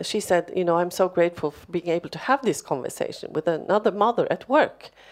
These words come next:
Uh, and she brought her in also to show that, you know, we have the rainbow wall and we have trainings and all of those things. And it gives hopes to these young people.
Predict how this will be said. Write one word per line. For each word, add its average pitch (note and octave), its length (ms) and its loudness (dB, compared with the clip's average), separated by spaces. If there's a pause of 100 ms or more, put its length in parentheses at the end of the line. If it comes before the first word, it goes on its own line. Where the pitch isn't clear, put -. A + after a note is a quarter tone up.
(360)
Uh, F3+ 40 -2
and F3 260 0
she - 100 -2
brought A3 360 2
her - 140 0
in F#3 240 0
also E3+ 300 0
to - 160 -12
show E3+ 320 4
that, D3 320 2
you E3 80 -2
know, D#3 100 0
we D#3 140 -4
have D#3 160 0
the E3 80 -2
rainbow D3+ 460 0
wall D3 460 2
and C#3+ 140 -4
we D3+ 100 -10
have - 200 -2
trainings D3+ 640 0
and D3+ 100 -4
all D3+ 160 -2
of - 120 -10
those - 200 -8
things. E3 340 -6 (320)
And A3 120 2
it B3+ 100 0
gives C#4+ 240 0
hopes C#4 400 -2
to - 80 -12
these D3+ 260 -8
young D3 200 -4
people. - 320 -12